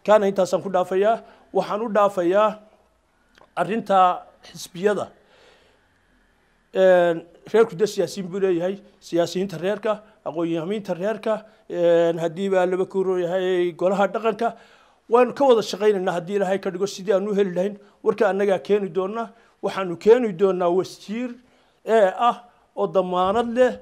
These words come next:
oo haddiiba laba ku roon yahay reer Caraale ah, haddiiba laba ku roon yahay ayaanu keeni doonaa, tolkaanu dhex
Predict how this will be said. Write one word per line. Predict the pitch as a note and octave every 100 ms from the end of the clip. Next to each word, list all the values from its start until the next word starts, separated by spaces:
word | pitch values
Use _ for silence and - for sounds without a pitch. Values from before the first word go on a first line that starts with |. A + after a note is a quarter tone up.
| - _
oo | G3+ G3
haddiiba | F3 D#3+ G#3+ G#3 G#3
laba | G3+ G3+
ku | G3+
roon | G3+ G3
yahay | G3+
reer | A3+
Caraale | F3+ F#3 G3 G#3+
ah, | A#3+ A3+ G3 _ _ -
haddiiba | E3 G#3 G3+ G3
laba | F#3+ G3+
ku | G3+ G3+
roon | G3 F3+
yahay | E3+ G3 F#3+ F3 F3
ayaanu | F#3 F#3 D#3
keeni | G#3+ A3+ F#3+
doonaa, | G3+ G3+ B3 A#3+ - _ _
tolkaanu | A#3 G3+ G3 F#3
dhex | F#3